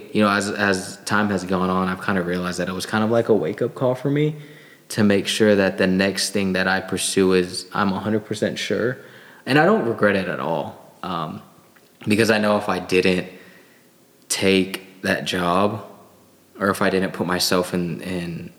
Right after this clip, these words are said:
you know, a good situation like that to get a job after college, I'd be regretting it. I'd be sitting here now like, "Man, what would have happened if I would have took that job?" You know, but I'm, I'm glad I did. Yeah, it didn't work out.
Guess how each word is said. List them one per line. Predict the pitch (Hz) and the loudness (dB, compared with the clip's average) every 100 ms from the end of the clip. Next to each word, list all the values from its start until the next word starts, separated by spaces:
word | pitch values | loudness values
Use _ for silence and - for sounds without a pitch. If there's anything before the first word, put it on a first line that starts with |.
| - | -8
you | 98 | -4
know, | 90 | -4
a | 85 | 0
good | 92 | -2
situation | - 92 90 90 - | -2 -4 0 0 0
like | 92 90 | -4 -2
that | 90 | -4
to | - | -2
get | 87 90 | -2 0
a | |
job | 90 98 98 | 2 0 0
after | 98 98 | -2 -2
college, | 101 98 | 0 0
I'd | 92 90 | 0 0
be | 98 | 0
regretting | 98 95 107 104 117 | 0 2 2 2 2
it. | 123 - - | -2 -6 -4
I'd | 110 | 0
be | 110 | 2
sitting | - 110 | 2 2
here | 101 | 4
now | 98 95 | 4 2
like, | 90 - | 0 -2
"Man, | 90 92 | -4 -2
what | 92 87 | 0 0
would | 92 | -2
have | - | -6
happened | 92 80 82 | -8 -8 -8
if | 73 80 | -8 -6
I | 80 | -4
would | 76 | -4
have | 69 - - - - | -6 -14 -20 -20 -6
took | - - | -4 0
that | 87 71 | 0 0
job?" | 90 82 87 | 0 0 -2
You | |
know, | 92 95 | -2 0
but | 117 | 0
I'm, | 101 101 113 104 | 2 2 2 2
I'm | 98 | 2
glad | 98 101 | 2 2
I | 120 98 | 2 0
did. | 95 92 90 | -2 -2 0
Yeah, | 95 | 0
it | 95 | 0
didn't | 98 92 | -2 -4
work | 95 95 | -6 -4
out. | 104 113 104 - | 0 2 0 -4